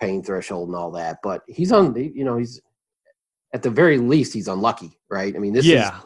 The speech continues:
Speaker 1: you know, he just, it just seems to happen to him. And so,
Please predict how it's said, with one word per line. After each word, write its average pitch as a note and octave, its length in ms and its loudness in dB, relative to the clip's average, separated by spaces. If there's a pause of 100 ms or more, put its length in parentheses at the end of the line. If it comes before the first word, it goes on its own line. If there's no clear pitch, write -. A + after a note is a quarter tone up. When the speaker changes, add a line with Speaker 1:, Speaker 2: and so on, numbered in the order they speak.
(600)
Speaker 1:
you A#2+ 160 2
know, G#2+ 420 -2
he A2+ 160 -8
just, B2 360 -10
it G#2 120 -18
just A#2+ 200 -10
seems B2+ 360 -2
to A2+ 180 -6
happen - 500 -2
to G2+ 60 -2
him. F#2+ 340 -8
And G2+ 180 -8
so, A2 500 -4